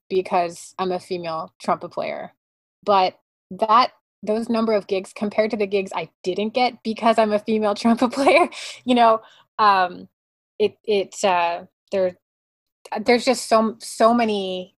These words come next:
uh, obstacles, probably ones that I've chosen not even to be aware of, to be completely honest.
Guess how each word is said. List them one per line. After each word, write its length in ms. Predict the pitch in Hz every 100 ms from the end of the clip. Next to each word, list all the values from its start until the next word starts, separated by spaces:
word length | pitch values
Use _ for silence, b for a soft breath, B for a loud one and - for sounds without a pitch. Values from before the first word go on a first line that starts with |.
| _
uh, 580 | 190 180 175 170 170 170 - _ _ - - _ _ _ _ _
obstacles, 560 | 185 190 - 220 190 185
probably 460 | - 262 339 381 440
ones 300 | 415 339 -
that 240 | 233 233
I've 180 | - 208
chosen 360 | - 220 226 208
not 180 | 180 208
even 180 | 202 185
to 100 | 180
be 160 | 175
aware 320 | 170 160 180
of, 180 | 185 180
to 100 | -
be 100 | -
completely 400 | - 196 - 185
honest. 480 | 175 180 180 175 -